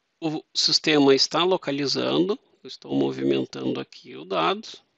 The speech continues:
Ele está localizando. Eu estou conseguindo fazer a contagem, né,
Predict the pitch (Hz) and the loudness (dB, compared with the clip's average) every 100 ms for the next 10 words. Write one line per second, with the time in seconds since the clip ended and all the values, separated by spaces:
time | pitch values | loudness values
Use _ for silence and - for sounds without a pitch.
0 | _ _ _ _ _ _ _ _ _ _ | _ _ _ _ _ _ _ _ _ _
1 | _ _ - 139 143 - 139 135 - 170 | _ _ -10 -6 -6 -6 -8 -6 -4 -4
2 | 180 160 165 190 - _ _ _ - 180 | 0 2 2 0 -8 _ _ _ 2 4
3 | 185 - 185 - 180 - 165 156 156 147 | 4 4 4 8 8 8 2 4 4 2
4 | 151 135 139 131 151 147 139 147 185 180 | -4 -2 -2 0 2 2 0 0 0 2
5 | 147 156 | 2 4